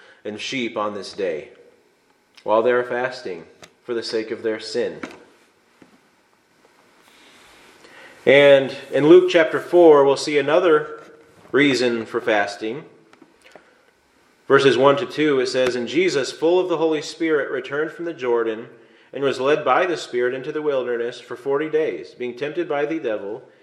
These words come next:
And he ate nothing during those days. And when they were ended, he was hungry." And in this, we've, we preached on this several weeks back when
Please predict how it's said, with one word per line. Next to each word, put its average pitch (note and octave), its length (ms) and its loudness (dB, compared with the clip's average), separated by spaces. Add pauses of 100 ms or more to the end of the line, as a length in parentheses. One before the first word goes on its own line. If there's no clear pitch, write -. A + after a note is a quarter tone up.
(180)
And B2+ 140 -12
he C3+ 100 -2
ate D3 160 -2
nothing C#3 400 -6
during G2+ 240 -8
those F2+ 200 -10
days. F2 460 -16 (600)
And A#2+ 100 -12
when B2 120 -6
they B2+ 160 -4
were B2 160 -2
ended, A#2 340 -6
he - 140 -16
was C3+ 160 -10
hungry." C3+ 440 -14 (540)
And B2 120 -2
in F3 120 4
this, D3+ 260 0
we've, D3 320 -10
we B2 300 -10
preached D#3 600 -2
on A#2 260 0
this G#2+ 560 -4
several C3+ 400 2
weeks A#2 240 -4
back B2 440 -2
when G#2+ 220 -8